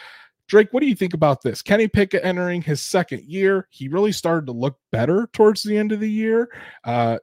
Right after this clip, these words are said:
not great, but I, but I would say better. And, and we all know the history where the Colts have against the Pittsburgh Steelers. Usually not, usually they struggle, especially, uh, since about twenty, since about tw-, two thousand nine when Peyton Manning retired,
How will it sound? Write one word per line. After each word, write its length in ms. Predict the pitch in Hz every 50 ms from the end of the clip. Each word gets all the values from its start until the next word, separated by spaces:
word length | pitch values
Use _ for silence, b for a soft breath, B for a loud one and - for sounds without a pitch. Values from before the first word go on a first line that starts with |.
| _ _
not 240 | 135 160 214 226 -
great, 380 | - 139 165 170 127 113 120 - _
but 80 | 156 139
I, 140 | 127 123 127
but 260 | 127 117 131 - 135
I 80 | 143 135
would 120 | 123 117
say 240 | - - 147 127 113
better. 580 | 107 107 - 151 156 156 160 160 160 160 - _ _
And, 220 | 135 139 139 139 139
and 160 | 139 139 139
we 100 | 143 151
all 140 | 156 160 160
know 120 | 156 156
the 80 | 139 131
history 380 | 123 143 135 - - - 113
where 200 | 117 117 123 120
the 100 | 113 117
Colts 280 | - - 135 127 - -
have 280 | - - 127 127 127 120
against 280 | 110 - 123 120 -
the 80 | - 104
Pittsburgh 460 | - 123 117 - - - 123 117 110
Steelers. 640 | - - - 131 127 127 127 127 123 120 120 - - _ _ _ _ _ _ _ _ _ _ _ _ 113 143
Usually 420 | 165 180 208 208 202 190 175 170
not, 320 | 160 156 151 156 - - 160
usually 300 | 170 185 180 180 170 160
they 160 | 147 139 123
struggle, 600 | - - - - 123 123 131 139 165 180 175 B B B B B -
especially, 560 | 127 - - 139 - - 147 139 135 131 - - - -
uh, 280 | - 131 123 120 117 113
since 320 | - - 139 127 - -
about 260 | 120 _ 123 120 -
twenty, 320 | - - 131 131 139 135 -
since 200 | - - 127 117
about 160 | - - 120 -
tw-, 240 | - - 135 -
two 140 | - - 139
thousand 340 | - 131 123 117 110 110 117
nine 240 | 127 123 120 117 117
when 120 | 113 117
Peyton 300 | - - 131 - 123 117
Manning 380 | 107 110 117 117 117 113 107 104
retired, 560 | 104 98 - - 113 110 107 107 107 101